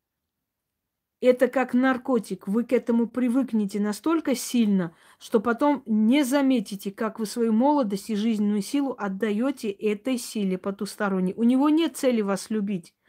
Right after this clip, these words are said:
У него цель забрать вашу жизненную энергию, силу. Постоянно.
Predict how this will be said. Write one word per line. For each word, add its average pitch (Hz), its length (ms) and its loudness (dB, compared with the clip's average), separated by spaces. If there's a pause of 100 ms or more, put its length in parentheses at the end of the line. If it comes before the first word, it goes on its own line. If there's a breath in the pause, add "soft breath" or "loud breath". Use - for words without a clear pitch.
(320 soft breath)
У 226 80 0
него 240 220 4
цель 311 300 0
забрать 226 460 -2
вашу 214 260 -6
жизненную 233 540 0
энергию, 190 500 -2
силу. 185 460 -6 (320 soft breath)
Постоянно. 208 800 0